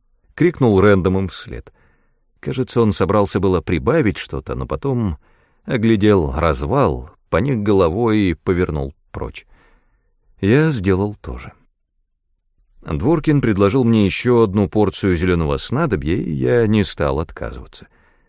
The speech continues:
Кроме всего прочего, оно, наверное, действовало и как успокоительное. «Мне надо подойти к ней», — сказал я ему. «Эта леди мне симпатична, и хотелось бы убедиться, что с ней всё в порядке».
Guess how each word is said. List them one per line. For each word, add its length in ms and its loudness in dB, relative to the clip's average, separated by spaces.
Кроме 320 2
всего 320 0
прочего, 640 -6
оно, 160 -6
наверное, 420 -2
действовало 680 -2
и 100 0
как 300 -6
успокоительное. 920 -10
«Мне 320 4
надо 280 4
подойти 460 2
к 140 -16
ней», — 180 -16
сказал 460 2
я 220 -2
ему. 260 -8
«Эта 220 0
леди 260 4
мне 300 4
симпатична, 720 -4
и 160 -8
хотелось 400 -4
бы 100 0
убедиться, 540 -2
что 220 -6
с 120 -10
ней 200 -2
всё 240 -4
в 100 -10
порядке». 500 -4